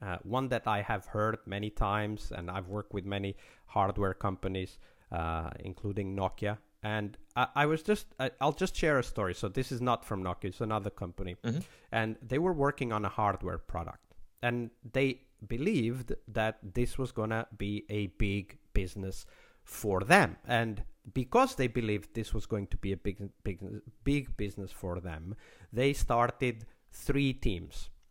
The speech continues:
Speaker 1: And literally, this was three teams. So there was the hardware team, the front end or application layer team, and then the firmware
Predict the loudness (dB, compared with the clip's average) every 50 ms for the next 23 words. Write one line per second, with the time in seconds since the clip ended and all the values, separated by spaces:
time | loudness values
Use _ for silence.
0 | _ _ _ _ _ -8 -4 -4 0 4 4 4 4 2 -2 -2 -4 -2 -2 -2
1 | 0 0 0 0 0 0 0 0 0 0 0 -2 -4 -4 -2 -2 -2 0 0 -2
2 | -4 -4 -6 -8 -8 -2 0 2 2 2 4 4 6 6 6 6 6 6 8 8
3 | 8 6 4 -2 _ _ _ _ _ _ _ _ _ _ _ _ _ _ _ -20
4 | -20 -18 -2 0 0 0 4 6 6 6 6 4 4 4 4 4 4 2 4 4
5 | 4 2 2 -2 -6 -10 -4 -2 -2 0 2 2 0 2 2 2 4 4 6 6
6 | 4 4 2 2 4 4 4 2 -2 -6 _ _ _ -20 -20 -20 -20 -20 -16 -2
7 | 0 0 2 4 4 4 4 2 2 2 2 2 2 2 0 -4 -12 -18 -18 -16
8 | -6 2 6 6 8 8 6 4 2 2 4 4 6 4 4 2